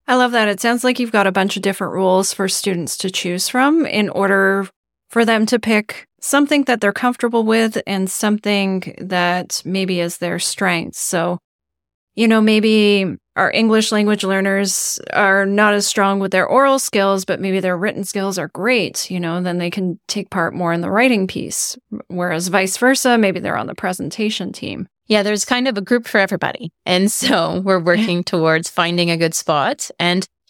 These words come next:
Speaker 2: even if it's not great, like, if you're not great at presentations, guess what? You're about to become really good at them.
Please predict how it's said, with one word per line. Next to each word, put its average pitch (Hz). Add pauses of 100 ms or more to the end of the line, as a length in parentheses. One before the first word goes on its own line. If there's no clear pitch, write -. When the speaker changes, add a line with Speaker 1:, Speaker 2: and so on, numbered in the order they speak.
(120)
Speaker 2:
even 285
if 302
it's 269
not 240 (160)
great, 262
like, 196 (320)
if -
you're 226
not 226
great 208
at 208
presentations, 196
guess -
what? 226
You're 175
about 196
to -
become 180
really 156
good 143
at -
them. -